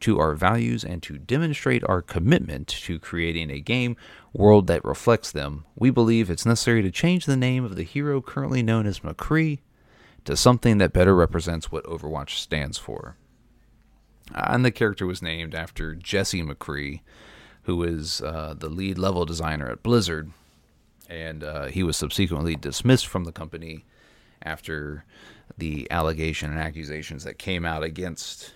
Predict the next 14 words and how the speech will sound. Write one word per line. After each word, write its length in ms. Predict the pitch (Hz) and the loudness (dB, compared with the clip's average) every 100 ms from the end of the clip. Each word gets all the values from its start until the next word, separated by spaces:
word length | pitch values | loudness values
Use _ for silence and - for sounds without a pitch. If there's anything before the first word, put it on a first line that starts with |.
| _ _ _ | _ _ _
Activision 540 | 78 76 80 76 73 | -12 -12 -10 -10 -10
and 120 | 71 71 | -12 -10
Blizzard, 460 | 80 78 73 71 - _ _ _ _ _ _ _ _ _ - - | -10 -8 -10 -12 -16 _ _ _ _ _ _ _ _ _ -20 -18
um, 520 | - 82 85 95 87 - _ _ _ | -16 -16 -18 -18 -20 -20 _ _ _
you 120 | - 82 | -12 -10
know, 160 | 73 - - | -12 -14 -6
late 180 | 98 82 | -4 -4
in 80 | |
the 60 | 69 | -6
summer. 360 | - 82 73 - - - _ _ _ _ _ _ _ _ _ _ _ _ - - - - - - | -6 -6 -8 -14 -20 -20 _ _ _ _ _ _ _ _ _ _ _ _ -20 -20 -20 -20 -18 -4
I 40 | - | 2
mean, 140 | 190 | 4
good, 200 | 185 - | 4 2
good, 200 | 285 202 | -2 -6